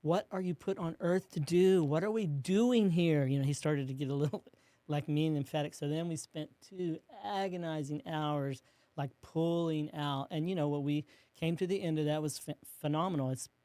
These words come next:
basically the basis of our whole business now. It's, is that we realized that Lisa and I both shared a, a love for beauty. Like, both of us hate to be in ugly places. And I had another one that Lisa didn't necessarily have, but I love to develop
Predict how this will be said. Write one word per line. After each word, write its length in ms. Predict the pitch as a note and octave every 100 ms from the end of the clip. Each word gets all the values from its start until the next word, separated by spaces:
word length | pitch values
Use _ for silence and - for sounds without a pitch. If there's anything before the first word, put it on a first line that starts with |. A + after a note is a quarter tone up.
| _
basically 340 | C#3+ C3 D3
the 100 | C#3
basis 600 | C3 C3+ B2+ C#3 - - -
of 160 | C#3
our 160 | C3+ C3
whole 160 | C3+
business 420 | C3 C#3 D3+ C#3+ C#3
now. 220 | C3 C3
It's, 180 | C3 - _ _ _ -
is 160 | C3+
that 220 | D3+ C#3+
we 300 | E3+ D3+ D#3
realized 440 | E3+ D#3 D3+ D3+ D3+
that 120 | D3+
Lisa 280 | C#3 D3+ -
and 120 | D#3+
I 120 | D3
both 580 | C#3 A#2+ D#3 D#3+ E3 - _ _
shared 460 | _ - E3 D3+ D#3
a, 220 | D3+ C#3+ -
a 100 | C#3+
love 460 | C#3+ D3 D3+ D3+ C#3+
for 120 | D3
beauty. 420 | B2 C#3+ C#3+ C3
Like, 180 | C3 C3 -
both 220 | B2 A#2
of 100 | D3
us 140 | C3+ - -
hate 200 | D#3 D#3
to 80 | C#3+
be 240 | C#3 C#3
in 220 | C3+ C#3 -
ugly 260 | C#3 C#3
places. 580 | C3+ C#3 C3 - C3+ C#3+ - _ _ _
And 240 | E3 D3+ D#3+
I 180 | E3 D#3+
had 160 | F3 D#3+
another 260 | D3+ D3+
one 180 | D3+ D3
that 140 | C#3 C#3
Lisa 300 | D#3 D#3 C3+
didn't 300 | F3 F#3 E3
necessarily 500 | C#3+ - - C#3+ C#3
have, 200 | C3+ C3+
but 100 | C#3+
I 120 | C#3+
love 260 | D3+ D3 C#3
to 60 | C#3
develop 440 | C3 C#3+ B2+ B2+